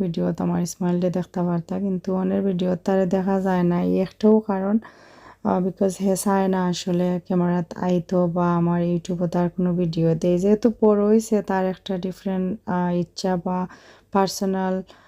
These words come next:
আহ, চাওয়া পাওয়া থাকতেও পারে। আহ, তো আমি তার এটা মূল্যায়ন করতে গিয়েও আসলে আমি তার কোনো ভিডিও রেকর্ড করলেও এটা আমি আবার YouTube-এ অ্যাড করাম না। তো ও আর কি কারণ তার এড,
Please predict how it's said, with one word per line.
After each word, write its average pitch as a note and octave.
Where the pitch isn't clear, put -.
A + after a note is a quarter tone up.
আহ, F#3
চাওয়া F#3
পাওয়া F#3
থাকতেও G#3
পারে। F3+
আহ, E3+
তো F3+
আমি F#3
তার G3
এটা G3+
মূল্যায়ন F#3+
করতে F#3+
গিয়েও F3+
আসলে F3+
আমি F3+
তার F3+
কোনো F3+
ভিডিও E3+
রেকর্ড F#3
করলেও G#3+
এটা F#3+
আমি F3+
আবার F3
YouTube-এ F3
অ্যাড F3
করাম E3+
না। E3+
তো A#3
ও A3
আর A3+
কি G#3+
কারণ F#3
তার F3+
এড, F3+